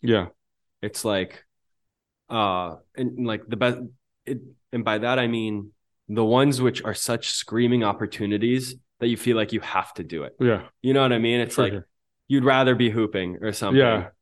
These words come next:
Speaker 1: but you
Speaker 2: But,
Speaker 1: gotta sit down
Speaker 2: but it's
Speaker 1: and do
Speaker 2: like,
Speaker 1: this.
Speaker 2: "Oh my God, like, yeah,
Speaker 1: Yeah.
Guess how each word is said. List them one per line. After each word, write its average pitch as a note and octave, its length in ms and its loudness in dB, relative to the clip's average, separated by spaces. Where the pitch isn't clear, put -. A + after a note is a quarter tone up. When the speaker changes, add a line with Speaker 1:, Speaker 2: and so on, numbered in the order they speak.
Speaker 1:
but B2+ 140 2
you C#3 40 0
Speaker 2:
But, D3 60 6
Speaker 1:
gotta A#2 100 4
sit B2 280 4
down A2+ 140 4
Speaker 2:
but D3+ 60 4
it's D3 100 -2
Speaker 1:
and C#3 100 4
do A2 60 2
Speaker 2:
like, G2+ 80 -2
Speaker 1:
this. - 40 6
Speaker 2:
"Oh D3+ 180 8
my A2 160 0
God, F#2 320 -2
like, F#2 220 -6
yeah, A#2 100 0
Speaker 1:
Yeah. A#2 80 4